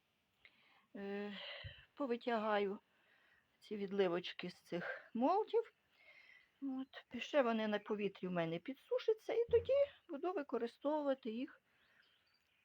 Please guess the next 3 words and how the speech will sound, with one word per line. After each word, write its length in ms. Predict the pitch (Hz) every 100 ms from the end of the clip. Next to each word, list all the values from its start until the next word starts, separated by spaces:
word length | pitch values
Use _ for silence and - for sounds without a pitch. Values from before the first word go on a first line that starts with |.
| _ _ _ -
в 60 | -
своїх 580 | - 220 208 240 - - - _
роботах. 760 | - 220 156 131 - 156 - -